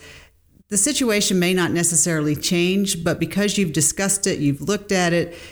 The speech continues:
and you have a plan, the stress really settles down. And that's what we really wanna do. And just, Tony, don't forget, if you're still five years away from retirement,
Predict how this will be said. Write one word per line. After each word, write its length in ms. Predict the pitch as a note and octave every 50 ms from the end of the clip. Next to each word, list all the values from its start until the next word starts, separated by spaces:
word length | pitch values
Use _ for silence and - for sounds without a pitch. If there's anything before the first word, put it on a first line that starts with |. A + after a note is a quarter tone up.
| - - -
and 140 | E3 D#3+ E3
you 80 | D#3+
have 280 | C#3 C3+ D#3+ F3 G3 G3+
a 80 | G3
plan, 600 | - - - F3+ E3+ E3+ F3 F#3 F#3+ G3 G3+ G3 - - - - - _
the 100 | - D#3+
stress 600 | - - - - - G#3 G#3+ G#3+ F3+ C#3 - -
really 640 | D#3 E3 F3+ F#3 F#3 F3 E3+ D#3+ D3 C#3 C#3 - - - - - - _ -
settles 480 | - - - F3+ E3+ D#3+ D#3 C#3 C3
down. 340 | - D3+ D3 C3 G#2 D#2 E2+
And 160 | - D3+ F3
that's 240 | G3+ A3+ - - -
what 240 | F#3 E3+ D3+ - -
we 140 | D#3+ D#3 C#3+
really 240 | C#3+ D#3 E3 D#3+ D#3+
wanna 240 | D3+ D3+ C#3+ C#3
do. 440 | C#3 C#3 F3 E3+ D#3 C#3+ C#3 C#3 C#3 - - - - - - - _ -
And 160 | A3 A#3+ A#3
just, 220 | A#3+ C4+ B3+ C4
Tony, 220 | - B3 B3 A#3 G#3
don't 160 | A3 G#3+ G#3
forget, 320 | - G3 F3+ G#3 A3 F#3+
if 100 | F3 -
you're 80 | E3+ E3
still 240 | - - - B3 B3+
five 260 | B3+ B3 A3+ A3+ G#3+
years 300 | G3+ F#3 F3+ F3+ E3 E3
away 220 | E3 E3+ E3 E3
from 120 | E3 - D#3
retirement, 720 | D#3 D3+ D3+ F3+ F#3+ A3 A3 F#3+ E3 - - - -